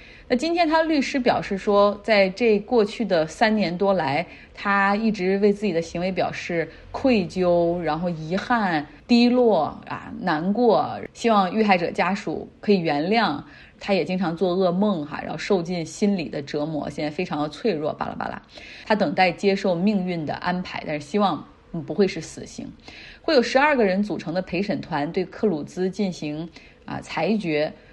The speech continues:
最重的话他会被判处死刑；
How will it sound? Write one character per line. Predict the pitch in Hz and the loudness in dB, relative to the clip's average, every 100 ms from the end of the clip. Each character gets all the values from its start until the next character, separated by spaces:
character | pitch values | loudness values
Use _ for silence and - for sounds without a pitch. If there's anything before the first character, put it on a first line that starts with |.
| - | -14
最 | - 285 | -2 2
重 | 349 285 | 4 4
的 | 190 | 4
话 | 190 156 | 2 0
他 | 147 185 | -2 -2
会 | 180 | -2
被 | 170 | -2
判 | 165 190 | -2 -2
处 | 170 160 | -2 -6
死 | - 151 | -8 -10
刑； | - 151 147 | -8 -6 -6